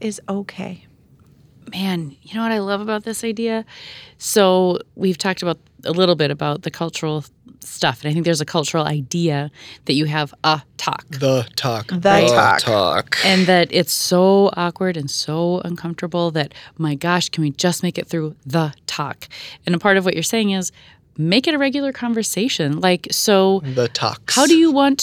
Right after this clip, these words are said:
Speaker 2: to, you know, like, so, hey, we're, it's a new year, right? Maybe you go get new school <laughs> clothes, right? So what are the things maybe we wanna talk about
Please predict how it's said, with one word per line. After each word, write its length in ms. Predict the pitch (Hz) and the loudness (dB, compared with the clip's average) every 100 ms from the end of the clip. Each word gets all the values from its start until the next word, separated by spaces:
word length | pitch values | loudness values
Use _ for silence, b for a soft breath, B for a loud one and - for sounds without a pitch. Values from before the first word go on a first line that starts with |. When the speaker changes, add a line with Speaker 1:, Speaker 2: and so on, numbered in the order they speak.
| - | 2
Speaker 2:
to, 720 | 285 269 269 262 262 247 - | 4 6 6 4 4 2 -2
you 240 | 90 208 262 | -2 4 6
know, 260 | 196 202 - | 6 2 0
like, 260 | 202 180 | 2 2
so, 240 | - 427 262 | 4 6 6
hey, 180 | 415 | 6
we're, 140 | 277 285 | 6 4
it's 180 | - 269 | 4 6
a 60 | |
new 200 | 254 285 | 8 8
year, 420 | 277 359 381 180 | 8 8 6 6
right? 240 | 160 202 208 | 6 4 4
Maybe 240 | 208 214 | 2 2
you 200 | 220 226 | 2 0
go 200 | 190 226 | 2 2
get 140 | 240 214 | 4 4
new 80 | 269 | 4
school 240 | - 359 | 6 6
<laughs> 80 | - | 8
clothes, 420 | 294 220 202 - B B 226 | 8 8 6 4 B B 2
right? 220 | 262 - | 2 4
So 160 | 285 | 2
what 160 | 254 349 | 4 6
are 60 | 403 | 6
the 80 | |
things 320 | 392 359 392 285 | 4 2 0 0
maybe 180 | 311 | 0
we 80 | 330 | 0
wanna 200 | 285 285 | 2 2
talk 260 | 269 285 302 | 2 0 0
about 260 | 311 311 | 0 0